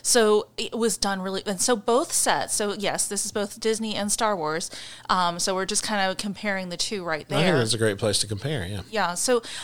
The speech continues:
Speaker 1: I mean, do I feel The Mandalorian could have done well as an animated series? I think so. But I can't imagine it like that. And same thing goes for the Clone, the Clone Wars stuff.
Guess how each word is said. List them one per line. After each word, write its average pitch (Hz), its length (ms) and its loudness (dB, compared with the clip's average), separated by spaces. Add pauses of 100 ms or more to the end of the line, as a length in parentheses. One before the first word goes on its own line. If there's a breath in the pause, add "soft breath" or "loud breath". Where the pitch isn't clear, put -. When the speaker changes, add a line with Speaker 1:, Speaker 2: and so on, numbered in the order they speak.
Speaker 1:
I 214 140 0
mean, 214 240 -4 (640)
do 254 180 2
I 254 120 4
feel 269 220 2
The 240 100 -2
Mandalorian 214 960 -2
could - 120 -10
have 202 120 -4
done 190 280 -4
well 180 220 0
as 190 120 -4
an 196 80 -10
animated 196 500 -6
series? 247 360 -4
I 294 80 -6
think 440 340 -12
so. 101 580 0 (800 loud breath)
But 262 240 4
I 240 120 0
can't 254 320 0
imagine 226 500 0
it 196 100 -6
like 220 300 -6
that. - 380 -4
And 208 260 0
same 254 300 0
thing 254 160 -2
goes 208 260 -2
for 214 100 -4
the 185 240 0
Clone, 226 380 -4
the 196 220 -2
Clone 254 280 -4
Wars 165 240 -2
stuff. - 380 -4